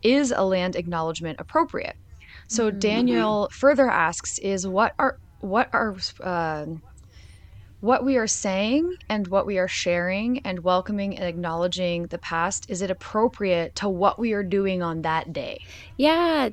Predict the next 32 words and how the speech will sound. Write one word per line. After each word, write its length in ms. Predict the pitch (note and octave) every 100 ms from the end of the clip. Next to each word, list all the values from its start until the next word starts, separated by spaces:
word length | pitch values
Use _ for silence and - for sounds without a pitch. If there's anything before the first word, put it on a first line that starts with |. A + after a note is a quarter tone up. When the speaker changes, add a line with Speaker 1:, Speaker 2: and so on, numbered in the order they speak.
| -
Speaker 2:
Daniel 300 | C4 C4+ D4+
explains 540 | D4 - A3+ G#3+ G#3+
this 200 | G#3+ -
in 60 | G#3
the 80 |
part 420 | F#3+ - F3+ E3+ -
that 220 | F#3 -
if 220 | G3 -
you 60 | G#3+
need 120 | A3
to 80 | B3
take 260 | - G3+
something, 520 | - F3 E3+ E3+ E3+ E3+
then 160 | F3
we 120 | F3+
really 280 | F3+ G3 G#3
only 420 | G3 F#3+ F3+ F3
need 300 | F#3 F#3 F3
to 80 | -
take 320 | - E3+ D#3
what 160 | E3 D3
we 80 | E3
actually 440 | D#3 - - D3
need. 380 | D3 C#3+ - - - - - -
We 80 | A3
need 180 | A#3
things 240 | - G#3 -
to 140 | G#3+
be 320 | F3+ F3 E3+ F3
reciprocal 720 | F#3 A3 G#3+ G#3 A3+ G3 F#3+
and 160 | E3+ D#3+
fair. 460 | D#3+ D3+ C#3 D3+